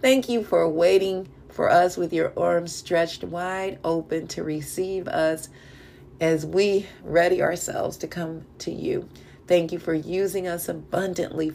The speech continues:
to fulfill the purpose you've given us for each and every day. I thank you, Father, for comforting the brokenhearted and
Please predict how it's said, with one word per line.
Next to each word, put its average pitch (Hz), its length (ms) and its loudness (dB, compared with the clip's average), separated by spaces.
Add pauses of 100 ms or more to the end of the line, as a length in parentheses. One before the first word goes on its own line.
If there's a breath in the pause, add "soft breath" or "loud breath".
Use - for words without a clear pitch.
(160)
to 160 180 -6
fulfill 165 420 0
the 165 80 -4
purpose 156 480 -6
you've 151 160 -8
given 151 320 -4
us 143 360 -8 (520 loud breath)
for - 160 2
each 160 300 -2
and 156 100 -4
every 143 300 -4
day. 185 260 0 (480 loud breath)
I 156 100 0
thank 175 300 0
you, 180 80 -4
Father, 156 340 -2
for 160 160 -6
comforting 165 540 -6
the 156 100 -2
brokenhearted 185 840 2
and 151 220 -6